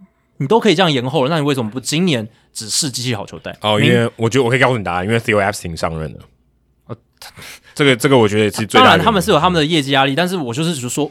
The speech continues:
Speaker 1: 我，我就觉得说你的做法可以再更好一点。不管是像你在小联盟的做法，我觉得小联盟就 OK 啊，就是你各个层级不同的规则改变嘛。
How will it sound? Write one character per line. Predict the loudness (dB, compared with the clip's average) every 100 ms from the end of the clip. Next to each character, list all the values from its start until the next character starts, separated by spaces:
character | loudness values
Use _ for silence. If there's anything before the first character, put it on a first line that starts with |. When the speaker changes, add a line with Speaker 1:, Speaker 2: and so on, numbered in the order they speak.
| -8
Speaker 1:
我， | -8
我 | -2
就 | 0
觉 | 0
得 | 0
说 | 0 -2
你 | -2
的 | -4
做 | -2 -2
法 | -2
可 | -4
以 | -6
再 | -6
更 | -6 -6
好 | -8 -12
一 |
点。 | -16 -20 -20 _ _ _ _
不 | 0
管 | 0 0
是 | -4 -4
像 | -4 -4 -8 _ _
你 | -6
在 | -2
小 | -2 -4
联 | -8
盟 | -10
的 | -8
做 | -8
法， | -8 -10 -10
我 | -6
觉 | -2
得 |
小 | 0
联 | 0
盟 | -2
就 | -4
OK | -4 -4 -2
啊， | -2
就 | -4
是 | -6
你 | -6 -8 -10
各 | -4 -2
个 | -2
层 | -2 -4
级 |
不 | -6
同 | -6 -6
的 | -4
规 | -4
则 | -4 -6
改 | -10 -10
变 | -8
嘛。 | -10